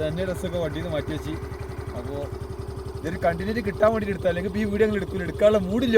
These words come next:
ഇപ്പൊ. ആ റ-, അങ്ങനത്തെ ഒരു അവസ്ഥയിലാണ് ഞങ്ങള്. ഇപ്പൊ ഞങ്ങള് കൊടൈക്കനാൽ ചുരം കഴിഞ്ഞിട്ട് ഞങ്ങള് പൂമ്പാറ, പോളൂരൊക്കെ പോണ റൂട്ടിലാണ്. പൂമ്പാറക്ക് അഞ്ച് കിലോമീറ്റർ ഉണ്ട്. പോളൂര് നമുക്ക് സ്റ്റേ ഫ്രീ ആണ്, പക്ഷെ പൂമ്പാറ അതിൻ്റെ ഇടയിൽ സ്റ്റേ ചെയ്യണോന്ന് ഇങ്ങനെ ആലോചിക്കുകയാണ്. കാരണം പോളൂർക്ക് ഇനി ഇവിടെ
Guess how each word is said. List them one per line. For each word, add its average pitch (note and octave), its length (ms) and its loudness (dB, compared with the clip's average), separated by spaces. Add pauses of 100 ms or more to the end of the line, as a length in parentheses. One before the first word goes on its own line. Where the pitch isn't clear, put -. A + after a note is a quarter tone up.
ഇപ്പൊ. D#3 160 -4 (120)
ആ - 100 2
റ-, E3 240 4
അങ്ങനത്തെ F#3 260 0
ഒരു G3+ 100 8
അവസ്ഥയിലാണ് F3+ 440 4
ഞങ്ങള്. D3+ 220 -2 (420)
ഇപ്പൊ - 200 -8
ഞങ്ങള് F#3+ 200 2 (100)
കൊടൈക്കനാൽ G#3+ 520 6 (120)
ചുരം F#3+ 240 4 (100)
കഴിഞ്ഞിട്ട് F#3+ 440 2 (560)
ഞങ്ങള് E3 220 -4 (240)
പൂമ്പാറ, F3+ 400 0 (200)
പോളൂരൊക്കെ F#3 460 -2
പോണ E3+ 120 -4 (100)
റൂട്ടിലാണ്. D#3+ 420 -4
പൂമ്പാറക്ക് F3+ 460 -2
അഞ്ച് E3+ 160 -6
കിലോമീറ്റർ D#3+ 400 -2
ഉണ്ട്. D3+ 120 -4 (140)
പോളൂര് F3+ 320 0
നമുക്ക് G3+ 280 0
സ്റ്റേ F#3 160 4 (120)
ഫ്രീ E3+ 120 -4 (120)
ആണ്, D#3 120 -2 (380)
പക്ഷെ - 180 -6 (100)
പൂമ്പാറ F3 440 4
അതിൻ്റെ G3 180 2
ഇടയിൽ G3 180 -2
സ്റ്റേ F#3 160 6 (100)
ചെയ്യണോന്ന് F#3 380 -2
ഇങ്ങനെ F3+ 180 -2
ആലോചിക്കുകയാണ്. E3 420 -2
കാരണം D#3 260 0
പോളൂർക്ക് F3 420 -2 (460)
ഇനി D#3+ 160 -4
ഇവിടെ G3 160 0